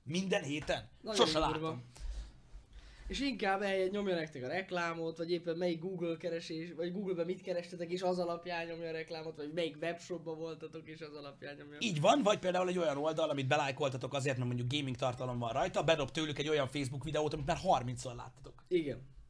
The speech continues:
Speaker 1: Bedobja
Speaker 2: Ezt
Speaker 1: megint,
Speaker 2: szoktam én.
Speaker 1: hogy nézd, nézd, nem láttad még ezt? Better with sound. Please stop and watch this video till the end.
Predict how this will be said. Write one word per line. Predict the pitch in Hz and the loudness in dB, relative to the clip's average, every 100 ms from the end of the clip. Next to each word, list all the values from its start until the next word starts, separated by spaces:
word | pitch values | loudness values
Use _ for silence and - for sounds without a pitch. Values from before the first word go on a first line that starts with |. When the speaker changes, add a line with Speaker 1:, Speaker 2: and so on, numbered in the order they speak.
| - | -2
Speaker 1:
Bedobja | 214 254 202 | 2 2 2
Speaker 2:
Ezt | |
Speaker 1:
megint, | 170 139 123 117 | 0 -2 -4 -8
Speaker 2:
szoktam | - 190 | -8 -8
én. | 165 | -8
Speaker 1:
hogy | 220 | -4
nézd, | 370 359 | -2 -2
nézd, | 339 349 | -4 -6
nem | 285 349 | -4 -2
láttad | 370 330 220 | -2 -4 -6
még | 175 | -6
ezt? | 170 - - - - - - - - | -10 -12 -18 -20 -20 -20 -16 -14 2
Better | 170 240 220 180 | 8 8 8 4
with | 165 | 4
sound. | - 170 202 - - - - - - - - - - - - - - - - - - - | 2 2 2 -4 -10 -16 -18 -18 -18 -16 -16 -16 -18 -18 -18 -16 -18 -20 -20 -18 -18 -2
Please | 233 226 - | 4 4 4
stop | - 214 202 208 | 0 2 2 2
and | 170 | -2
watch | 175 - | -2 -2
this | 180 - | -6 -2
video | 175 180 160 | 0 0 0
till | 208 | 0
the | 180 170 | 2 4
end. | 170 - | 2 -2